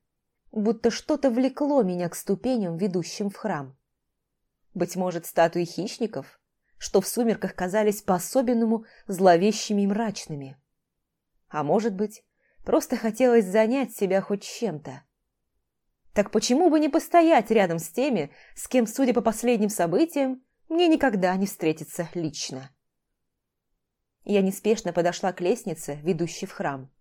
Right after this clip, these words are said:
и стала подниматься по скользким ступеням туда, где навеки замер мой дракон-покровитель. Радави. В нависших над Мидаре сумерках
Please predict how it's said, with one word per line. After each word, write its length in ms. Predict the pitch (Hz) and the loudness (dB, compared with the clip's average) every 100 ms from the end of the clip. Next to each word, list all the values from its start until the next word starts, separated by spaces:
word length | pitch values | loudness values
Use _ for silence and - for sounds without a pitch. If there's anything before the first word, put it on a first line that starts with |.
| _ _ _ _ - | _ _ _ _ -8
и 60 | |
стала 300 | 202 247 233 | -2 2 2
подниматься 560 | 208 185 190 208 254 180 | 2 0 0 -2 -2 -4
по 100 | 151 | -4
скользким 440 | 165 - 277 - | -6 -6 -6 -4
ступеням 640 | 208 - 185 262 240 156 143 | -6 -4 -4 -2 -2 -4 -8
туда, 400 | 185 156 175 247 _ _ _ - | -8 -2 -2 -4 _ _ _ 0
где 180 | 208 240 | 6 8
навеки 460 | 220 214 233 208 | 6 4 2 0
замер 520 | 156 170 220 165 131 _ - | -4 -2 -2 -4 -10 _ -8
мой 440 | 165 170 202 - - | -2 -2 -4 -12 -4
дракон-покровитель. 1120 | 214 214 160 151 160 165 165 151 - 143 - _ _ _ _ _ _ _ _ _ - | -2 -2 -4 -6 -6 -6 -6 -6 -12 -16 -18 _ _ _ _ _ _ _ _ _ 0
Радави. 600 | 196 180 175 175 135 - _ _ _ _ _ _ _ _ _ _ _ - | 6 6 6 -2 -6 -14 _ _ _ _ _ _ _ _ _ _ _ -2
В 120 | 190 | 2
нависших 600 | 196 185 240 247 214 202 | 4 4 2 0 -4 0
над 160 | 208 | 0
Мидаре 420 | 208 214 214 220 185 | 4 4 4 2 0
сумерках 760 | - 247 226 165 175 - - | -2 -2 -2 -4 -10 -16 -20